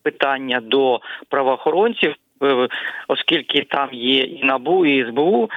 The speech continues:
Чому, е, якщо ці факти були в наявності, бо мова йде про досить давні епізоди, чому досі ніхто нічого не робив,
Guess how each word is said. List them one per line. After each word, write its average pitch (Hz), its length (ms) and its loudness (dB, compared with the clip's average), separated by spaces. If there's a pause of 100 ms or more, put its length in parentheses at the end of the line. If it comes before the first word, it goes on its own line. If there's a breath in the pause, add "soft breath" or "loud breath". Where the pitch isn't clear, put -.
(140 loud breath)
Чому, 185 760 0
е, 151 200 2
якщо 160 380 2
ці 143 180 -2
факти 135 580 -2 (340 soft breath)
були 139 560 2 (220)
в 120 120 -6
наявності, 160 760 0
бо 139 180 0
мова 143 300 2
йде 135 260 0
про 127 300 2
досить - 640 -4
давні 127 600 -2
епізоди, 113 600 0 (340 loud breath)
чому 165 400 2
досі 165 720 2 (260 loud breath)
ніхто 180 520 2
нічого 165 640 2
не 156 180 2
робив, 156 460 0